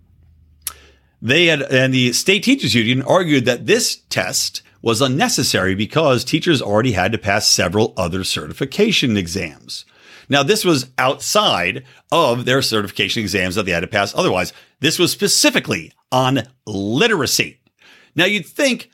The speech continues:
literacy, when you're a teacher, and I don't give a fuck what topic you're teaching, would be incredibly valuable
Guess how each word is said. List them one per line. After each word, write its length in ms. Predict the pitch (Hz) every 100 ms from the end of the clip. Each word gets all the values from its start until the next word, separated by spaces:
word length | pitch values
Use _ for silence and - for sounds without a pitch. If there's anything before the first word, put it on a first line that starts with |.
| _
literacy, 1120 | 110 113 196 349 277 147 - 113 120 170 _ _ _ _
when 220 | 139 180
you're 120 | 233
a 60 | 214
teacher, 440 | - 240 - 123 123
and 100 | 127
I 40 |
don't 100 | 202
give 100 | 202
a 60 | 185
fuck 320 | - 196 -
what 320 | 113 156 185
topic 340 | - 175 160 123
you're 80 |
teaching, 460 | 107 214 160 127 123 - -
would 260 | 131 233
be 280 | 175 214 202
incredibly 880 | 151 165 135 - - 330 359 262 233
valuable 600 | 208 190 170 160 160